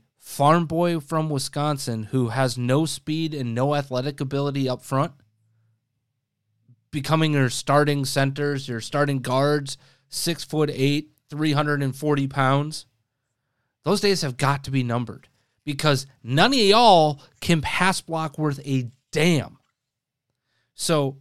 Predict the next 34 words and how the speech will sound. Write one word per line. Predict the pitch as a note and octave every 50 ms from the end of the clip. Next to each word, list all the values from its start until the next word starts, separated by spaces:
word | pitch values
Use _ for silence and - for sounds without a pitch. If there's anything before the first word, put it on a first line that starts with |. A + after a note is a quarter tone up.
| _ _ B2
that's | C3 D#3+ G#3 C4+ - -
the | - - A#3+
transition | F#3 - G#3 G3+ F#3 D#3 C3 D3+ F#3+ - - - G2 - - _ _
that's | - B2+ B2+ B2+ -
happening. | C#3+ D3 C#3+ C#3+ - - - - _ _ _ _ _ _ _ -
They've | C#3 E3 E3 C#3 C3 B2 B2
got | C#3+ D3+ E3 G#3 - -
to | C#3
clear | - - - - D#3 D#3+ G3 A3+ G#3+
the | E3 D#3+ C3
deck | A#2+ - D#3 D#3+ D3+ - - - - _ _ _ _ _ _ _ -
of | D3+ D3 D3 C#3 C3 B2 A#2 A#2 - _ _ _ _
that | A#2+ B2 C#3 D#3 D#3 D#3+ D#3 - -
old | D#3 D#3+ E3+ F3+ F3+ D#3
school | - - _ - E3 E3+ E3 D#3+ D#3 D3 C#3 C3 C#3 - _ _ _ _ _ _ _ _ _ _ _ _ _ _ _ _ _ _
three | - - F3 F3 D#3+
yards | E3 D#3+ D#3+ D3+ C#3+
in | D#3
a | C#3
cloud | C3+ - D3+ D3 D3 C#3
of | B2+ A#2 A2+
dust | - C#3 C#3 C#3 C3+ C#3 - - - _ _ _ C#3+
offensive | D3+ D#3+ D3+ - D#3 C#3 - C3+ C3 -
line | C3 C3+ C#3+ C3+ A#2+
mentality. | A2 G2+ G2 - - F#2+ E2+ E2 D#2+ - D#2 - _ _ _ _ _ _ _ _ _ _ _ _ _ _ _ _ -
And | C#3 C#3+
until | C3+ C3 - D#3 F3+ G#3
they | F#3+ F#3 D3+
get | C3 D#3+ F3 - C#3
those | C3+ C#3+ C#3+ C3+ C3+
players | - D#3 D3+ D3 C#3+ C3 C3+ - -
into | C3+ C3 C3 C3+ C3
that | A#2+ A#2+ A#2 - -
position, | - A2 A#2 C3+ B2+ - - G#2+ G2